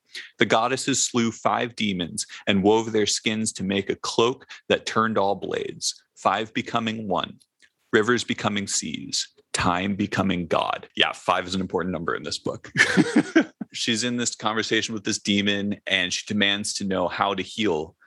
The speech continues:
uh, Adeodatus's quinsected soul. The demon says that healing is impossible, but,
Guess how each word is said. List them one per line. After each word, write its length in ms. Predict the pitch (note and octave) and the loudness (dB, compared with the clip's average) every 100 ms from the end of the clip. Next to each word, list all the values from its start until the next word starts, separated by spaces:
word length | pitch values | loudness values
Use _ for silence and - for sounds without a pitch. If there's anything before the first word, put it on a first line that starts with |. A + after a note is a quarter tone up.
| _ _ - | _ _ 0
uh, 140 | F#2+ | 2
Adeodatus's 880 | E2+ F#2+ F#2 F2+ E2+ E2+ E2+ - - | 2 2 2 2 0 0 -2 -4 -4
quinsected 680 | - - F#2+ - F2+ - E2 | -2 -4 -2 -2 -2 -4 -4
soul. 420 | - F2 D#2 - - - | -2 -2 -2 -6 -10 -4
The 80 | A#2 | 0
demon 320 | G#2+ A#2+ A#2+ | 4 4 4
says 300 | A2+ B2 A2+ | 0 0 0
that 120 | G2+ F2+ | 0 -2
healing 400 | - D#3 C#3+ C3 | 0 2 2 0
is 120 | A2+ | -2
impossible, 640 | A2 A2+ A2 A2 A2 G#2+ | 0 0 0 -2 -2 -2
but, 380 | G#2 G2 F#2 F#2 | 0 2 2 2